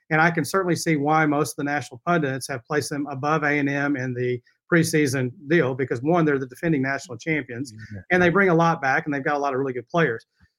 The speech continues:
Speaker 1: So I say all that, then to keep looking, then you look at Vanderbilt. Vanderbilt's pitching is stupid. It is absolutely fantastic. I mean, they got arm after arm after arm, and they brought in a bunch of high school kids that are just as strong and powerful. So their arms are great,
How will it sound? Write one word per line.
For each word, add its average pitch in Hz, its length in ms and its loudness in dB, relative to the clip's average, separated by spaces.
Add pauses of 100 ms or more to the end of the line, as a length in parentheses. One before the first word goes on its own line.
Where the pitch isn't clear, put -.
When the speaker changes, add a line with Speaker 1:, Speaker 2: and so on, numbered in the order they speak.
(140)
Speaker 1:
So 170 140 4
I 165 80 6
say 269 240 4
all 196 200 6
that, 147 460 2
then 160 280 2
to 165 120 -2
keep 180 240 0
looking, 185 400 4
then 170 160 4
you 165 100 6
look 175 200 2
at 165 100 -2
Vanderbilt. 160 500 0 (580)
Vanderbilt's 175 580 2
pitching 208 340 0
is 135 160 -4
stupid. - 400 -2 (160)
It 185 140 -2
is 156 180 0
absolutely 175 500 0
fantastic. 165 640 -2
I 151 40 -4
mean, 151 140 -2
they 190 100 0
got 151 180 0
arm 202 240 2
after 147 240 0
arm 175 220 2
after 147 220 -2
arm, 175 260 2
and 143 80 0
they 127 80 -4
brought 160 280 2
in 170 120 4
a 135 40 -2
bunch 151 240 -4
of 123 80 -14
high 175 140 0
school 175 280 -2
kids 175 380 0 (340)
that 156 80 2
are 131 80 2
just 165 300 0
as 156 100 -6
strong 165 280 0
and 135 80 -6
powerful. 170 300 0
So 160 160 0
their 156 160 2
arms 208 200 0
are 170 80 0
great, 170 300 2